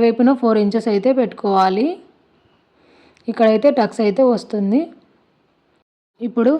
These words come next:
ఫ్రంట్ నెక్ అయితే కట్ చేసుకుందాము. ఫ్రంట్ నెక్ కూడా సేమ్ త్రీ ఇంచెస్ అయితే షోల్డర్ అయితే తీసుకోవాలి. ఫ్రంట్ నెక్ వచ్చేసి ఫైవ్ ఇంచెస్ అయితే తీసుకున్నాను. షోల్డర్ వచ్చేసి త్రీ ఇంచెస్ తీసుకున్నాను. ఇక్కడ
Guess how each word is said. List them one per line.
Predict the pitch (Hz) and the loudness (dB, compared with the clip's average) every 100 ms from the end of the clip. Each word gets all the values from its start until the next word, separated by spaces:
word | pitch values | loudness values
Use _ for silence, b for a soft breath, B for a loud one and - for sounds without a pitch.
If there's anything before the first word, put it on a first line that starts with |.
| - | 0
ఫ్రంట్ | 226 226 233 | 0 2 2
నెక్ | 226 226 | 0 -2
అయితే | 208 285 294 | 0 0 0
కట్ | 202 220 | -2 -2
చేసుకుందాము. | 208 - 208 196 196 247 392 - - - - - B B B - | -4 -2 -2 -2 0 0 0 -4 -16 -20 -20 -20 B B B -4
ఫ్రంట్ | 247 226 226 | 2 4 4
నెక్ | 240 240 240 | 2 2 2
కూడా | 233 311 311 | 4 2 2
సేమ్ | 233 226 233 | 2 2 2
త్రీ | 226 214 | 2 2
ఇంచెస్ | 208 233 226 | 0 0 0
అయితే | 214 269 302 | 2 2 2
షోల్డర్ | 233 208 220 214 | 2 2 2 2
అయితే | 233 254 | -2 0
తీసుకోవాలి. | 226 196 - 208 196 190 240 370 - - _ _ _ _ _ _ _ | -2 -4 -2 0 0 0 -2 -2 -8 -20 _ _ _ _ _ _ _
ఫ్రంట్ | - 247 233 240 | -6 -2 0 0
నెక్ | 240 240 226 | 0 2 0
వచ్చేసి | 226 220 302 285 | 2 0 0 0
ఫైవ్ | 240 214 | 0 0
ఇంచెస్ | 202 220 233 | -2 -2 0
అయితే | 208 247 240 | 0 0 0
తీసుకున్నాను. | 233 202 - 208 196 190 254 359 339 | -2 -4 -4 -2 -2 0 0 -2 0
షోల్డర్ | 240 226 226 214 | 2 2 2 0
వచ్చేసి | 220 214 294 | -2 -2 -2
త్రీ | 233 220 | 0 0
ఇంచెస్ | 202 208 214 214 | 0 -4 -4 -2
తీసుకున్నాను. | 196 - 208 202 185 233 359 - b b b b b b _ 247 | -4 -4 -6 -4 -2 -2 -2 -6 b b b b b b _ -8
ఇక్కడ | 240 | -2